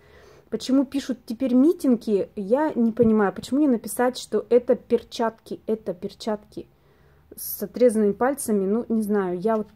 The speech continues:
не люблю вот это, когда так пишут. Туфельки, трусики танго, неглиже. Раньше еще была маска для лица, щас, видимо, все это продали. Ну и еще раз, артикул девяносто один ноль пятьдесят восемь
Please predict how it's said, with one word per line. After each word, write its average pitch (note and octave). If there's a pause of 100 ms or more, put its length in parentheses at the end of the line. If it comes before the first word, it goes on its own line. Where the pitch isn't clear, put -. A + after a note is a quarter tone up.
не G#3+
люблю G#3+
вот F3+
это, F3+ (1700)
когда G3
так G3+
пишут. - (480)
Туфельки, G#3+ (400)
трусики G#3
танго, A#3+ (460)
неглиже. A3 (340)
Раньше A#3+
еще A#3
была G#3+
маска A3
для A3
лица, A3
щас, A#3
видимо, G#3+ (640)
все A3+
это G#3+
продали. G3 (840)
Ну D4
и C4+
еще A#3+
раз, G3
артикул A3
девяносто G#3+
один G#3
ноль G#3
пятьдесят G3
восемь D4